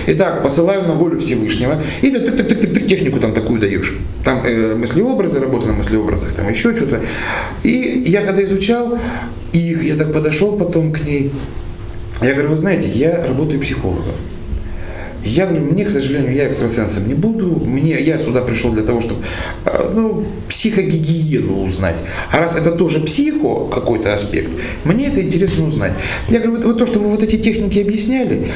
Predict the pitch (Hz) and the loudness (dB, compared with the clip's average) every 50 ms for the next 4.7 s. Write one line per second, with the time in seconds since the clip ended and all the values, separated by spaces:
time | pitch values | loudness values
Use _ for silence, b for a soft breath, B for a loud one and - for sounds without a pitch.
0 | B B B B 190 220 262 240 - - 170 165 165 160 156 156 151 147 151 160 | B B B B 2 2 2 2 0 2 2 2 2 2 0 0 0 0 2 2
1 | 160 - 175 170 165 160 156 160 170 165 165 165 151 160 165 160 160 165 165 - | 2 2 2 2 2 0 2 2 2 2 2 0 0 2 0 2 2 0 2 2
2 | 233 226 226 226 - B B B B B B B B 208 208 - 226 220 214 208 | 2 0 0 -2 -2 B B B B B B B B 0 2 2 2 2 2 2
3 | - 214 220 226 233 - - 156 156 160 156 156 151 165 170 170 165 165 160 160 | 2 2 2 0 0 0 0 0 2 2 2 2 2 2 2 2 2 2 2 2
4 | 151 160 165 160 160 165 180 175 - 214 226 220 226 | 2 2 2 2 2 2 0 2 2 2 0 0 0